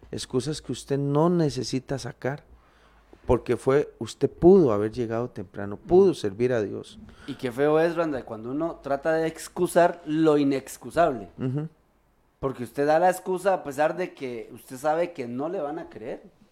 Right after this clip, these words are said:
Speaker 1: Ujú.
Speaker 2: Es mejor, yo pienso que es mejor asumir la responsabilidad y decir,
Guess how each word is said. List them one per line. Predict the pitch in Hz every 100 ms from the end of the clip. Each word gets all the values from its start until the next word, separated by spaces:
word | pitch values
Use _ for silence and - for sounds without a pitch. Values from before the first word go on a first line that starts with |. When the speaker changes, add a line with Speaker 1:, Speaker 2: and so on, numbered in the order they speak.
| _
Speaker 1:
Ujú. | 120 127 165 - _ _ _
Speaker 2:
Es | 120 135
mejor, | 180 196
yo | 147
pienso | 143 175 175
que | 185
es |
mejor | 190 180 190 208 _ _ _ _
asumir | 113 113 113 120
la | 147
responsabilidad | 156 156 151 147 143 147 151
y | 135
decir, | 110 104 147